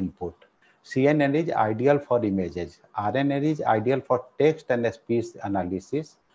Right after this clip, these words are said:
It considers the current input, while the R N N considers the current input plus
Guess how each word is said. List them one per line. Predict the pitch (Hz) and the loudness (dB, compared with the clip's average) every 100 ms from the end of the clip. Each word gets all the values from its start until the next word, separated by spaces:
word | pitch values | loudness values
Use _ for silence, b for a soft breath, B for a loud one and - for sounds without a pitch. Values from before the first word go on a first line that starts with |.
| b b b b _ _ _ _ _ _ _ _ _ _ _ _ _ _ _ _ _ | b b b b _ _ _ _ _ _ _ _ _ _ _ _ _ _ _ _ _
It | 135 - | -6 -2
considers | - 127 - 135 139 180 - | 0 0 2 2 4 2 2
the | 147 | 0
current | - 123 151 147 | 4 4 4 2
input, | 107 95 143 127 | 0 0 -2 2
while | 117 123 | 6 6
the | 139 117 | 6 4
R | 110 113 | 4 4
N | 139 139 | 2 0
N | 139 - | -4 0
considers | 117 - 117 117 156 156 | 0 2 0 2 2 2
the | 131 | -2
current | - 117 113 143 143 | 0 2 4 2 0
input | 120 113 143 - - | -2 0 -4 -4 0
plus | 127 165 - - | 4 4 4 -6